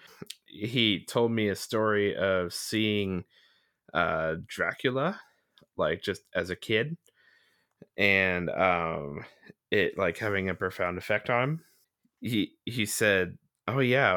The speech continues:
like, one, one of the things that struck me is his green glowing eyes, and everyone he told that to went, 'What? It's,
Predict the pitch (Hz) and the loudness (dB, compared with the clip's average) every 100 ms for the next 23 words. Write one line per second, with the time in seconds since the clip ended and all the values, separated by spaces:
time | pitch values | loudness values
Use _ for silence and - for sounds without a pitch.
0 | 76 92 85 104 110 67 98 120 107 - | 2 -2 0 0 0 0 0 0 0 0
1 | 120 110 90 90 - 120 - 104 87 87 | 0 0 -4 -6 -2 -2 0 -2 0 -2
2 | 87 - 90 92 - 92 101 113 113 98 | -4 -4 -6 -8 -10 -4 -2 0 -2 0
3 | 98 98 92 90 98 107 85 82 - - | 0 2 0 0 2 2 0 -4 -12 -20
4 | - - _ - 104 113 107 98 92 - | -20 -20 _ -4 0 2 2 0 -2 0
5 | 117 113 98 - - 82 85 80 - - | 0 2 -2 -2 -4 -2 -2 -4 -6 -6
6 | 87 - _ _ - 101 - | -6 -6 _ _ -8 -6 -8